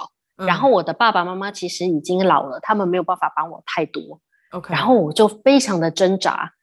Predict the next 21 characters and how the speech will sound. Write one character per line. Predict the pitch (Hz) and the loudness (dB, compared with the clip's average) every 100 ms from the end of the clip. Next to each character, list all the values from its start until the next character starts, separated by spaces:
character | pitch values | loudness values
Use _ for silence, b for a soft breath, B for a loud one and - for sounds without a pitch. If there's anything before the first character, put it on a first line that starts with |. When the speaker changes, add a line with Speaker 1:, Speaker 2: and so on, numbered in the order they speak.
| _ _ - | _ _ -2
Speaker 2:
所 | 226 | 4
以 | |
我 | 254 190 | 6 4
后 | 196 220 | 4 2
来 | 185 170 165 185 | 2 -2 -6 -10
我 | 180 | -6
们 | 160 160 | -6 0
就 | 214 | 4
决 | 214 160 | 4 2
定 | 156 190 170 160 | 2 2 2 -2
算 | - 208 160 | 0 2 2
了， | 151 | -2
还 | 160 | 2
是 | 214 | 2
全 | 233 - 156 | 2 0 -2
家 | 170 185 | 2 2
人 | 160 147 | 0 -2
在 | 170 160 | -6 -6
一 | |
起 | - - | -6 -6
好 | 156 | -6